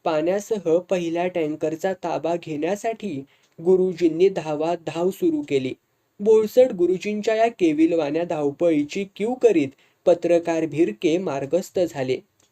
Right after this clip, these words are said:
मोटरसायकलच्या वेगानुसार भिरकेंच्या डोक्यातील या प्रकरणाच्या आठवणींचे भिरभिरे फिरू लागले. भारतातील ग्रामीण भागातल्या काही मुलामुलींना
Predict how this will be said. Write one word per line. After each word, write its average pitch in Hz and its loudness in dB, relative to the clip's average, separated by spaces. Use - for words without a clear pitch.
मोटरसायकलच्या 170 2
वेगानुसार 175 -2
भिरकेंच्या 170 0
डोक्यातील 170 0
या 196 2
प्रकरणाच्या 165 -2
आठवणींचे 170 0
भिरभिरे 151 -2
फिरू 147 -4
लागले. 131 -2
भारतातील 220 0
ग्रामीण 180 0
भागातल्या 170 -4
काही 170 -4
मुलामुलींना 147 -2